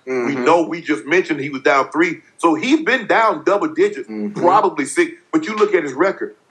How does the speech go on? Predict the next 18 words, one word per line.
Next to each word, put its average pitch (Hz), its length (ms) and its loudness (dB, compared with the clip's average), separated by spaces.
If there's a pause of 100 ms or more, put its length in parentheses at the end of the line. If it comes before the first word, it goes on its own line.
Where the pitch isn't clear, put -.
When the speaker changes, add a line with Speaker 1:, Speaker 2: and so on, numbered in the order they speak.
(600)
Speaker 1:
trailing 185 640 2 (220)
in 165 100 -2
the 156 80 -2
second 180 320 0
Speaker 2:
Mm-hmm. 160 80 0
Speaker 1:
half 160 200 2
of 185 120 4
a - 20 0
Speaker 2:
Yeah. 214 160 2
Speaker 1:
playoff 156 200 0
game. 143 220 -2
The 139 60 -8
dude's 208 340 -4
eight 208 140 4
and 208 120 -10
two. 196 300 -6 (280)
Speaker 2:
Hey, - 160 -4
yeah. 143 300 2